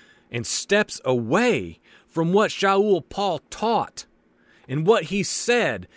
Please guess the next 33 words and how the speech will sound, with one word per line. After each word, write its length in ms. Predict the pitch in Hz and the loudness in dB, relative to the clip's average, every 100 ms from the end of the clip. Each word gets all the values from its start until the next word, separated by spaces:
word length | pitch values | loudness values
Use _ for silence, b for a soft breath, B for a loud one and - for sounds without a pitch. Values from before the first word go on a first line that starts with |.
| B B | B B
as 220 | 165 175 | -2 -2
he 120 | 202 | -2
went 360 | 175 165 240 226 | -4 0 0 0
to 160 | - 233 | -4 -4
the 100 | 202 | -4
synagogue 760 | - 254 262 202 147 110 104 | -2 0 0 2 0 0 -2
and 100 | 135 | -2
as 160 | 180 156 | -4 -2
they 120 | 185 | -4
gathered 720 | 143 117 202 247 247 190 139 B B B | -4 -4 -2 0 2 2 0 B B B
and 200 | 180 170 | -2 0
the, 180 | 160 - B B | 0 -2 B B
they 180 | 180 180 | 2 2
stood 460 | - - 240 247 | -2 2 4 6
and 240 | 196 165 170 | 4 2 2
read 320 | 233 214 - | 4 2 -2
Torah. 520 | 220 247 220 110 - _ _ _ _ _ _ _ _ _ _ _ - | 0 4 4 2 -6 _ _ _ _ _ _ _ _ _ _ _ -6
And 160 | 190 202 | -2 0
they 100 | 190 | 0
wore 340 | 151 233 262 | 2 2 2
tassels 720 | - 233 240 214 170 117 107 | 0 2 4 2 0 -2 -2
until 460 | 147 - 202 190 185 | -4 -2 0 2 2
it 80 | |
was 160 | 185 156 | 0 -2
all 180 | 208 226 | 0 2
eradicated 760 | 185 208 226 220 - 170 156 139 | 2 2 2 0 0 0 0 -4
and 100 | 139 | -4
told, 240 | 208 185 | -2 -2
"You 120 | 226 | -4
can't 320 | - 269 208 | -2 -2 -2
do 200 | 165 285 262 | 0 2 4
that 200 | 233 202 | 4 2
anymore." 600 | 185 170 165 143 104 | 0 0 2 2 0